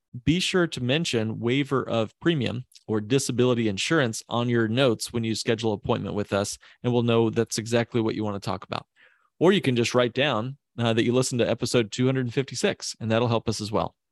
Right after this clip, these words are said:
So that is the episode for today, guys. I really appreciate all the creative ideas, the questions that you bring to me. Many times our episodes come, like this one,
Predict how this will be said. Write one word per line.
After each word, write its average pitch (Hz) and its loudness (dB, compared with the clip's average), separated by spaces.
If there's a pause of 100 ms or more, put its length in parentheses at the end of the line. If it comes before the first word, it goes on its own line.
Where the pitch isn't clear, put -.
(340)
So 131 2 (120)
that 185 2
is 233 0
the 131 2
episode 151 2
for 110 -10
today, 117 0
guys. 95 -4
I 131 -2
really 165 4
appreciate 156 2
all 127 2
the 120 -2
creative 156 2
ideas, 160 0
the 113 -2
questions 160 0
that 120 0
you 117 -2
bring 139 0
to - -6
me. 151 -2 (440)
Many 185 4
times 170 0
our 139 4
episodes 131 2
come, 123 0
like 113 -2
this 185 0
one, 120 0